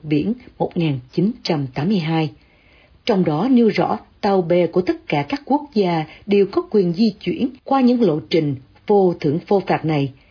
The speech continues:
và việc ngăn chặn là bất hợp pháp. Theo thông báo của Hoa Kỳ thì những tuyên bố chủ quyền bất hợp pháp và có quy mô sâu rộng trên Biển Đông tạo nên một mối đe dọa nghiêm trọng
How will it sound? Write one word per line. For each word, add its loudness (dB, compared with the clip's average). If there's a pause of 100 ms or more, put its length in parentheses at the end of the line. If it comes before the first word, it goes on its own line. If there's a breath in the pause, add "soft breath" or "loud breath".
(320 soft breath)
và 2
việc -2
ngăn 0
chặn -4 (180)
là 0
bất -4
hợp -6
pháp. -2 (1120 soft breath)
Theo 0
thông -2
báo -2
của -2
Hoa -2
Kỳ 2
thì -4
những -2 (100)
tuyên 2
bố 2
chủ 0
quyền 2 (300 loud breath)
bất -4
hợp -4
pháp -2 (400)
và 0
có -4
quy 0
mô 0 (100)
sâu -4
rộng -2
trên 0
Biển 0
Đông 0 (380)
tạo -2
nên 2
một -2
mối 2
đe 2
dọa 2
nghiêm 2
trọng -2